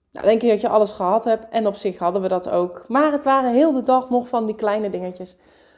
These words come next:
gegeven moment sta ik bij het tankstation en ik weet niet of ze het leuk vindt als ik dit vert-, vertel. En ik kijk mijn dochter aan in het gezicht.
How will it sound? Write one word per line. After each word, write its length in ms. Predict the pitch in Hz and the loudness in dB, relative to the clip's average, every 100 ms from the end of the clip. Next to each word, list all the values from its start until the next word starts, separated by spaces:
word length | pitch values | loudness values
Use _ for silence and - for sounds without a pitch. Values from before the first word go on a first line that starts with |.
| _ | _
gegeven 200 | _ 277 | _ 6
moment 180 | 339 302 | 6 4
sta 120 | 285 | 0
ik 80 | 254 | 2
bij 80 | |
het 160 | 233 - | -2 2
tankstation 480 | 285 285 269 269 247 | 0 0 -4 -6 -4
en 100 | 226 | -4
ik 100 | 226 | 0
weet 140 | 233 | 0
niet 140 | 226 226 | -2 -8
of 60 | |
ze 120 | 226 | -6
het 140 | 220 214 | -4 2
leuk 180 | 208 214 | 2 2
vindt 180 | 220 | -4
als 120 | 196 196 | -6 -6
ik 80 | |
dit 180 | 196 196 | -6 -6
vert-, 200 | 190 - - | -8 -14 -14
vertel. 580 | - 196 220 208 214 214 - _ _ | -12 -4 2 4 4 -2 -16 _ _
En 240 | 240 233 220 | -6 -2 -4
ik 80 | |
kijk 200 | 220 214 | -2 -4
mijn 120 | 202 185 | -4 -4
dochter 320 | 214 - 208 | -4 -2 -2
aan 220 | 196 196 | 0 -2
in 80 | 180 | -4
het 120 | 180 | -8
gezicht. 560 | - - 277 277 - | -12 -4 -4 -4 -16